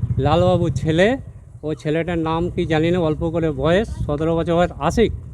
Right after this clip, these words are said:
আশিক নাম, আর একটা হচ্ছে রানার ছেলে, দুজনা এসে চারটে বোম মারলো। প্রথম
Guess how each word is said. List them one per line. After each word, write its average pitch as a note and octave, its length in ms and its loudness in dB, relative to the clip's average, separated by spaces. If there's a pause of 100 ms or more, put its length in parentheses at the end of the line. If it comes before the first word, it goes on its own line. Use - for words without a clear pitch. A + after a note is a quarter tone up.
(480)
আশিক E3 440 -2
নাম, F#3 340 2 (280)
আর C3+ 180 0
একটা D3 140 0
হচ্ছে D#3+ 240 0 (580)
রানার A#2+ 460 -2
ছেলে, D#3 400 0 (360)
দুজনা C#3 440 0
এসে E3+ 360 0 (380)
চারটে D#3+ 360 0
বোম D#3+ 240 0
মারলো। E3 340 2
প্রথম F3 540 -4